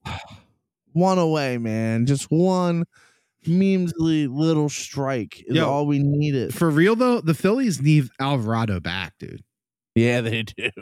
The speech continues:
Speaker 1: <laughs> Yeah. Although Marte, I think Marte's been pitching pretty good.
Speaker 2: What the fuck? You, did you watch today?
Speaker 1: Hey, guess what? He fucking battled and got out of it.
Speaker 2: I don't care.
Speaker 1: I, I hear you, because Alvarado would've came in and it wouldn't have been a fucking thing. He would've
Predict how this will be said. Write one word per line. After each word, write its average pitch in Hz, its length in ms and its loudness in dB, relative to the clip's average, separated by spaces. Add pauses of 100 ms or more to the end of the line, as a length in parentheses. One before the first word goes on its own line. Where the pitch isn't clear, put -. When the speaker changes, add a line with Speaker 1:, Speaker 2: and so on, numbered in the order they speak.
Speaker 1:
<laughs> - 280 -12
Yeah. 123 300 -6 (460)
Although 185 160 4
Marte, 180 340 0 (380)
I 202 120 -2
think 466 220 -6
Marte's 220 380 -2
been 151 160 0
pitching 143 300 -2
pretty 120 200 -2
good. 98 340 -4 (1120)
Speaker 2:
What 403 120 -2
the 427 80 0
fuck? 440 260 0
You, 240 160 8
did 220 220 4
you 311 100 8
watch 208 320 0
today? 233 500 0 (720)
Speaker 1:
Hey, 233 260 2
guess 190 300 0
what? 233 200 2
He 165 140 2
fucking 240 440 0
battled 190 440 0
and 190 100 -4
got 190 220 -2
out 269 260 -2
of 190 160 -4
it. 101 160 -8
Speaker 2:
I 233 80 -4
don't 254 180 -2
care. 104 360 -2 (1800)
Speaker 1:
I, 262 160 2
I 254 60 0
hear 285 260 2
you, 247 160 2
because 160 240 0
Alvarado 214 480 0
would've 196 200 2
came 180 260 0
in 185 160 0
and 143 100 0
it 143 60 0
wouldn't 160 180 0
have 147 80 -6
been 156 120 -2
a 147 40 -4
fucking 147 280 -6
thing. 175 280 -2
He 123 80 0
would've 139 240 -2